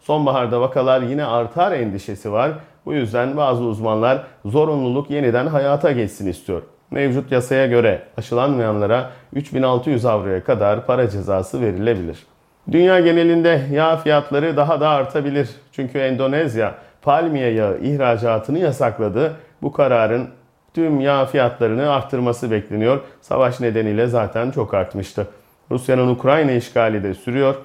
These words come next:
Rusya doğu bölgelere saldırılarını arttırdı. Beş milyondan fazla insan ülkeyi terk etmek zorunda kaldı. Birleşmiş Milletler bunu İkinci Dünya Savaşı'ndan bu yana görülen en büyük göç dalgası olarak tanımladı.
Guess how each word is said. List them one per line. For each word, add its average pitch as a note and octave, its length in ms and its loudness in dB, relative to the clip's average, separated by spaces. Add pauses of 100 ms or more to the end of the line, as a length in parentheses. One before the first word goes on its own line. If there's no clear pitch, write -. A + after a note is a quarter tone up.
(280)
Rusya B2+ 440 0
doğu C3 200 2
bölgelere A#2+ 480 2
saldırılarını A#2 640 2
arttırdı. A#2 540 0 (300)
Beş E3+ 220 -2
milyondan C#3 460 2
fazla A#2 380 2
insan A2 400 -2 (180)
ülkeyi B2+ 380 -4
terk D3 280 -2
etmek A2 320 -2
zorunda F#2+ 420 0
kaldı. G2+ 400 2 (300)
Birleşmiş C3+ 440 -2
Milletler A2+ 460 2 (100)
bunu C3+ 400 -2
İkinci C#3+ 380 0
Dünya D3+ 300 4
Savaşı'ndan C#3+ 720 2
bu B2 40 2
yana B2+ 240 2
görülen A#2 480 0 (280)
en C#3+ 280 2
büyük A#2+ 420 0
göç - 400 2
dalgası A2+ 520 2
olarak F#2+ 480 2
tanımladı. E2+ 420 -2